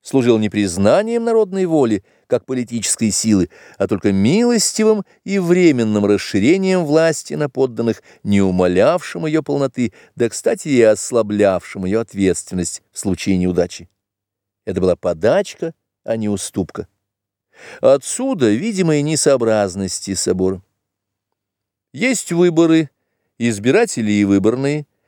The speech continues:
Вопросы правительства и ответы представителей, совещания, подача мнений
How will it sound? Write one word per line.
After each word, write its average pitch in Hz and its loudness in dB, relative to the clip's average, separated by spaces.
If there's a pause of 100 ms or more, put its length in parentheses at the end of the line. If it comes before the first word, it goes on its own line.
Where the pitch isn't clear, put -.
(140)
Вопросы 180 2
правительства 131 0
и 110 6
ответы 104 0
представителей, 92 -4 (240)
совещания, 120 0 (180)
подача 175 0
мнений 107 0